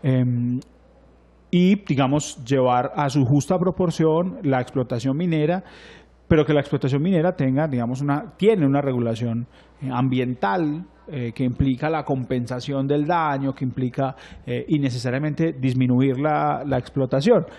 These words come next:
y reducir toda la explotación a explotación formal, ¿cierto? Que el gran problema que tenemos es que hay, digamos, unas grandes estructuras con control sobre el territorio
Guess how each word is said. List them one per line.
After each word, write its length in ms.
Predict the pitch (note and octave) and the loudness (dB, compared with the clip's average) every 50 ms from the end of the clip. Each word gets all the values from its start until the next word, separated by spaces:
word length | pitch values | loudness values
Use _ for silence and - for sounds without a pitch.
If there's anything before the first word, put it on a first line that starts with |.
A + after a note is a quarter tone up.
| - - - - - - - _ _ _ _ _ _ _ _ _ _ _ _ _ _ _ _ _ _ - | -20 -20 -20 -20 -20 -20 -20 _ _ _ _ _ _ _ _ _ _ _ _ _ _ _ _ _ _ 2
y 80 | F#3+ E3 | 2 4
reducir 440 | E3 F3 E3 D#3 C#3+ D#3 C#3+ C3 | 6 8 8 8 6 6 4 2
toda 140 | - F3+ F3+ | 2 2 0
la 60 | F#3 | 2
explotación 420 | E3+ - - D3 C3+ D3 C3 C#3 D3 | 0 -2 -2 -4 -2 -2 -2 -2 -4
a 40 | E3 | -4
explotación 720 | - - D#3 C3+ C#3+ B2+ A#2 C3+ C3 C3 C3 C3 C3 C3 B2+ - - - - - - _ _ _ _ | -4 -6 -6 -4 -4 -2 -2 0 0 0 -2 -4 -6 -8 -12 -14 -20 -20 -20 -20 -20 _ _ _ _
formal, 440 | - E3+ D#3+ E3+ G3+ A#3 D3+ A#2+ A#2+ A#2+ D#3 | -2 -2 0 2 0 0 0 -2 -4 -8 -8
¿cierto? 260 | D3+ F#3 - - C#3 | -6 -6 -6 -6 -4
Que 100 | C3+ C#3 | -2 -2
el 80 | C3+ | 0
gran 200 | C3 C#3+ C#3 C3+ | 0 0 -2 -2
problema 420 | - F3+ G3 G3+ G3 G3+ G3 F#3+ F#3+ | -2 0 0 2 2 2 0 0 -2
que 100 | F3+ F3+ | -4 -6
tenemos 340 | - C#3 C3+ C3+ D#3 D#3 D#3+ | -6 -6 -6 -6 -6 -8 -8
es 160 | D#3+ D3+ - | -10 -10 -8
que 100 | - D#3+ | -6 -4
hay, 200 | D3 C#3 D3 D3 | -4 -4 -4 -6
digamos, 260 | D3 C#3+ B2+ C3+ C#3 | -6 -8 -8 -8 -8
unas 160 | D3 D3+ C#3+ | -8 -6 -2
grandes 360 | C#3 D#3 D#3 D#3 D#3 D#3+ D#3 | 0 0 0 0 -2 -6 -8
estructuras 640 | D#3 D3 C3+ - C#3 B2+ - D#3 D3 C#3+ D3 D3 - | -8 -10 -10 -12 -16 -10 -6 -2 -2 0 -2 -2 -4
con 160 | - C#3 B2+ | -6 -6 -6
control 360 | A#2+ B2 A#2+ A2+ C3+ C3+ C3 | -4 -6 -4 -4 -2 -2 0
sobre 200 | C3+ D#3 D#3 D#3 | 0 0 0 0
el 80 | D3+ C#3+ | -2 -2
territorio 560 | - D#3 D#3+ D#3 D3 - D#3 D3 D3 D3 D3+ | -2 -2 -2 -2 -2 0 0 0 0 -2 -4